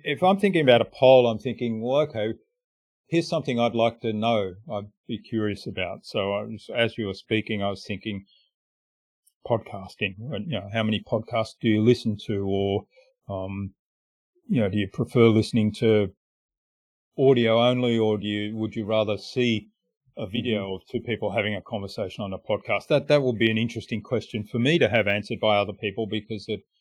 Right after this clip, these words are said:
Speaker 1: it would kind of inform me as to, you know, should I be adding video to this podcast or not, which is a question that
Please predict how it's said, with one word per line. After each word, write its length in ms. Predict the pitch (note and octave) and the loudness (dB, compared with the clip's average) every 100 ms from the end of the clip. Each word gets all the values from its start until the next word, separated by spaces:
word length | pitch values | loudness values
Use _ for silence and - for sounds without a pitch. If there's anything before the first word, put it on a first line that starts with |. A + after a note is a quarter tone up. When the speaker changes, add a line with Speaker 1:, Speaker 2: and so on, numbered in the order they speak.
| _ - | _ -8
Speaker 1:
it 140 | G2+ | -8
would 280 | A#2+ G#2+ F#2 - _ _ - | -2 -4 -4 -12 _ _ -6
kind 160 | A2+ | -4
of 60 | A2 | -2
inform 520 | A2+ G#2+ - A2 G#2+ | -4 -8 -2 0 2
me 200 | G#2+ G#2 | 0 2
as 220 | G#2 G2+ - | 2 0 -4
to, 340 | A2+ G2+ G2 - _ _ | -4 -4 -6 -10 _ _
you 100 | A2 | -4
know, 100 | F#2+ | -4
should 220 | G2 B2 | -6 -2
I 100 | A2 | 0
be 180 | G2+ G2+ | 2 0
adding 240 | G2+ G2 F#2+ | 0 -2 -2
video 300 | A#2+ A#2 G#2 | 2 2 2
to 140 | - | -2
this 140 | F#2+ G2 | -10 -10
podcast 580 | - G2+ - G2 F#2+ A2 | -6 -6 -4 -6 -4 -6
or 120 | G2+ | -4
not, 260 | A2 G2 - | -2 -2 -4
which 220 | F#2 - | -12 -12
is 100 | G2 | -16
a 40 | G2+ | -14
question 480 | - G2+ - G2 | -10 -10 -10 -10
that 160 | G2 F#2 | -6 -8